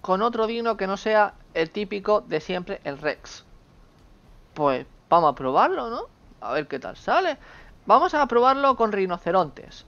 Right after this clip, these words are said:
Son tameados de nivel máximo, como podéis ver. No tienen impronta, no tienen nada. El anquilo, no, el anquilo este no, espero que no se venga, si no me la lía. Y hay un dino menos.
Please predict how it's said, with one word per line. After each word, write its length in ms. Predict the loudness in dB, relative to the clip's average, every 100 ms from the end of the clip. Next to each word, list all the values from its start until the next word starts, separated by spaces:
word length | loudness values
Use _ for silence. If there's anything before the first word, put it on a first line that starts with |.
| -20
Son 500 | -6 0 2 2 4
tameados 720 | 4 4 2 -2 0 0 -4
de 100 | -6
nivel 260 | -4 -4 -2
máximo, 600 | -2 -4 -6 -4 -4 -8 -18 -20 -20 -20 0
como 260 | 2 2
podéis 360 | 2 2 2 2
ver. 340 | 2 2 0 -10 -20 -20 -20 -20 -20 -20 -18 -4
No 220 | 2 4
tienen 220 | 2 -2
impronta, 680 | -6 0 4 6 4 4 4
no 120 | 4
tienen 260 | 2 -2 -2
nada. 540 | 0 2 2 2 0
El 540 | -2 -4 -2 -2 -2 -4
anquilo, 800 | -6 -8 -6 -2 0 0 0 -2
no, 180 | -4 -6
el 80 |
anquilo 600 | -8 -10 -10 -6 -4 -4
este 260 | -6 -10 -14
no, 460 | -12 -12 -12 -12 -14
espero 260 | -12 -12
que 80 | -12
no 80 | -12
se 100 | -10
venga, 280 | -8 -8 -10
si 160 | -10
no 240 | -12 -12 -10
me 140 | -8
la 100 | -8
lía. 260 | -8 -10 -10 _ _ _ -20 -8
Y 80 |
hay 120 | -6 -6
un 80 |
dino 180 | -8 -8
menos. 220 | -8 -10